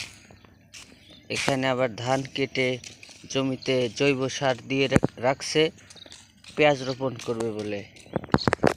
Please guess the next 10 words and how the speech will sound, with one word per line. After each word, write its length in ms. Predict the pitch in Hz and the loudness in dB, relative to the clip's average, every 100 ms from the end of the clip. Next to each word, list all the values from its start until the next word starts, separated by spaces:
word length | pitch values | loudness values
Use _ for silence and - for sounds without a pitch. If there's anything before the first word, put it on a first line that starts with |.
| - - - - - - - - | -4 -6 -4 -4 -8 -12 -4 0
পাখিগুলা 560 | 127 - 147 127 127 127 | 0 -2 -2 -2 0 0
উড়ে 280 | 127 127 120 | 0 -2 -2
যাচ্ছে 420 | 123 - - 131 | -4 -6 -6 -2
খাবারের 480 | - 120 120 117 117 | 0 2 2 0 -4
সন্ধানে। 720 | - 123 120 110 117 123 147 - - _ _ - | -6 -4 -4 -4 -6 -6 -8 -14 -20 _ _ -20
সকালবেলার 760 | - 127 123 127 120 120 123 120 - | -8 -6 -2 0 0 0 0 -2 -4
পরিবে-, 320 | 131 135 123 - - | 0 0 0 -4 -4
পরিবেশটাই 640 | 123 120 127 - - 117 | -2 -2 -4 -4 -2 -2
যেন 240 | 113 113 113 - - - - | 0 2 0 0 -8 -20 -10
এক 120 | 110 | -8